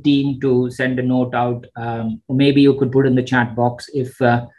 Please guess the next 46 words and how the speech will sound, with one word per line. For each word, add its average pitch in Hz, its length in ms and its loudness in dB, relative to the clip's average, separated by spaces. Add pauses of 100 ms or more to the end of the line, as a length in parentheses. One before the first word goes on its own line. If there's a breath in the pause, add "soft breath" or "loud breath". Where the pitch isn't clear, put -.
(340 loud breath)
uh, 117 280 -2
maybe 135 280 2
Monday 139 380 4
or 135 100 2
Tuesday 131 480 0
next 123 300 -4
week, 123 260 -2
if 120 140 -4
you 123 100 -4
are, 120 460 -2
if 123 200 -8
you 117 140 -2
would 110 300 -8
like 120 260 0
to 117 60 -6
go 120 160 -2
deep 123 300 -2
dive 127 280 4
on 120 160 0
the 120 60 -2
pricing 127 340 -4
matrix 120 380 -6
and 110 100 -14
service 117 240 -4
schedule, 113 300 -2
more 139 140 4
than 139 100 2
happy 123 460 0
to 110 80 -10
do 123 240 0
that. 139 280 2 (380 soft breath)
So, 123 380 6
uh, 117 180 6
let 139 120 2
me 151 120 2
know 139 180 4
in 135 100 2
the 127 160 2
chat 120 220 2
box, 123 400 -2
uh, 113 200 -6 (220)
uh, 120 100 0
number 120 340 2
one 127 400 2
for 117 240 0
yes. 120 560 -2